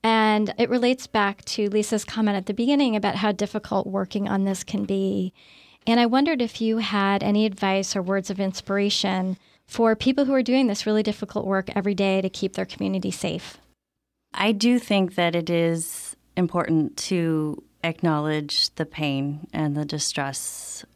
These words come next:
Speaker 2: of what's happening in communities and in the world, as hard as that can be. But I think it is really important to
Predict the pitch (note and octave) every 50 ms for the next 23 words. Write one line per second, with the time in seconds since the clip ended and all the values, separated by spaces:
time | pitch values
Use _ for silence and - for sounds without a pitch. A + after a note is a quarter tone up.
0 | - - D#3 C#3+ C#3+ C#3 C3+ - - - - - - C3+ C3+ C3+ C3 C3 C3+ C#3
1 | D3 - D3 D3 C#3+ D3 - - D#3+ D3+ D#3 D#3 D#3 D#3+ D#3+ D#3+ D#3+ D#3 - E3
2 | E3 E3 E3 D#3+ D#3+ D#3+ D#3 D#3 D#3 D3+ D3+ D3 D3 D3 D3 - - _ _ _
3 | _ _ _ _ _ _ _ _ - - E3+ E3 - - F3 E3 D#3 D#3+ D3+ -
4 | - C#3+ C#3+ - - - D#3 C#3+ C#3+ C3 C3 C3 C#3 F3 F#3+ F#3+ _ _ _ _
5 | _ _ _ _ - E3+ E3+ F3 F3+ F3 - G3 F#3 - F3+ E3 E3 D#3 D#3 D#3
6 | - D#3+ D3+ D3 D3 C#3+ C#3 - - C3+ - - C#3 C3+ B2+ - - _ - -
7 | - D#3+ D#3 D3 C#3 C3+ B2+ C3 C3